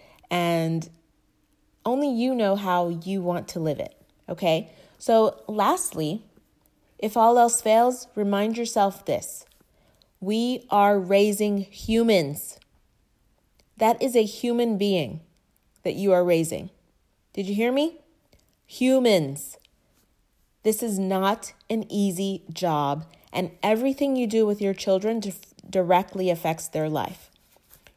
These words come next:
You're teaching them how to be good people, and you're teaching them how to get by in life, and nothing is more important than that. Nothing is more important than this job.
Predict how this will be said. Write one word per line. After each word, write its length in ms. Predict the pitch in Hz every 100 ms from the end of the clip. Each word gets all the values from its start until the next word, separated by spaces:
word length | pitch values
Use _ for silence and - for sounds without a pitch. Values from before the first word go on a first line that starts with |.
| -
You're 100 | 196
teaching 340 | 226 208 220
them 180 | 202 190
how 140 | 202 180
to 100 | 170
be 120 | 165
good 300 | 160 151 -
people, 640 | - 262 269 254 247 240 - _ _ _ -
and 360 | 160 151 151
you're 100 | 165
teaching 320 | 165 170 175
them 160 | 160 147
how 180 | 175 165
to 80 | 143
get 300 | 143 143 -
by 200 | 185 214
in 200 | 220 226
life, 460 | 226 233 247 - _ _ _ _ _ _ _ _ _ -
and 420 | 208 208 202 202 - _ -
nothing 760 | 196 190 214 240 294 311 294
is 160 | 208 196
more 220 | 196 208
important 600 | 190 190 196 190 202 196 _ _ _ _
than 440 | 190 175 170 165 165 - -
that. 440 | 165 - - - _ _ _ _ _ -
Nothing 600 | 185 196 196 143 139 -
is 120 | 165
more 140 | 175 165
important 340 | 170 156 123
than 140 | 147
this 180 | 143 147
job. 360 | - 147 85